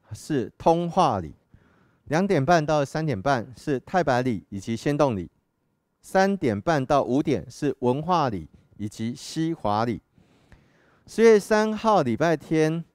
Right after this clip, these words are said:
的早上时段，好，分成三个时段，刚刚在讲的九点到十点、十点到十一点、十一点到十二点。十一月三号早上哦，都是德和里。那下午的部分，一点半到两点半，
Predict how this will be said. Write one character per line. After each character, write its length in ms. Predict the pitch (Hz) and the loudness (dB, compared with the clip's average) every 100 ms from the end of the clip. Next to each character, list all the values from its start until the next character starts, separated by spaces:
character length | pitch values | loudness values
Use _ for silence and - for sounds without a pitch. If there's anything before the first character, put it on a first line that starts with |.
| _ - _ - | _ -20 _ -4
的 320 | 143 131 113 | 0 2 0
早 320 | 101 - 98 | -2 -2 -2
上 260 | 104 190 156 | 0 0 0
时 300 | - - 127 | -4 -4 0
段， 260 | 185 143 80 | 2 2 -2
好， 160 | - 104 | -8 -6
分 220 | 95 160 | -4 -4
成 180 | 147 117 | -2 -4
三 220 | - 156 | -4 -2
个 100 | 139 | -2
时 160 | 113 101 | -4 -4
段， 220 | 131 107 | -2 -2
刚 140 | 123 | -4
刚 80 | 127 | -2
在 120 | 135 | -2
讲 160 | 117 98 | -2 -4
的 140 | 87 | -6
九 240 | 90 120 151 | -2 0 0
点 160 | 147 | 0
到 180 | 107 135 | 0 -2
十 200 | - 113 | -2 -4
点、 200 | 120 95 | -4 -4
十 240 | 80 - 127 | -6 -6 -4
点 220 | 135 98 | -2 -2
到 160 | 123 | -2
十 180 | 113 101 | -4 -6
一 60 | 104 | -8
点、 180 | 104 71 | -8 -10
十 300 | - - 131 - | -16 -8 -8 -6
一 180 | 170 160 | -8 -6
点 200 | 110 85 | -6 -4
到 200 | 127 110 | -4 -4
十 160 | - | -4
二 80 | 113 | -6
点。 140 | 98 - _ _ _ _ _ _ | -6 -12 _ _ _ _ _ _
十 160 | - 165 | -6 -2
一 140 | 190 | 2
月 240 | 220 214 160 | 4 4 4
三 260 | - 175 | 2 0
号 200 | 175 170 | 2 2
早 260 | 127 107 95 | 2 -2 -2
上 300 | - 151 120 | 0 0 0
哦， 260 | 107 107 - | -4 -4 0
都 240 | 156 160 | 2 2
是 460 | 156 - 156 101 95 - | -2 -4 -2 -2 -6 -2
德 220 | 113 127 | 0 0
和 300 | - 110 131 | -2 0 0
里。 160 | 127 - _ _ _ _ _ _ _ _ | 0 -8 _ _ _ _ _ _ _ _
那 120 | 202 | -4
下 240 | 202 247 202 | 0 4 4
午 80 | 147 | 4
的 100 | 156 | 2
部 140 | 185 | 2
分， 260 | 175 160 117 - | 2 0 -2 -12
一 80 | 208 | -6
点 280 | 147 107 | -4 -4
半 300 | 120 170 143 | -4 -4 -2
到 140 | 135 135 | -4 -4
两 180 | 110 143 | -4 -4
点 160 | 101 | -4
半， 260 | 135 120 | -2 -4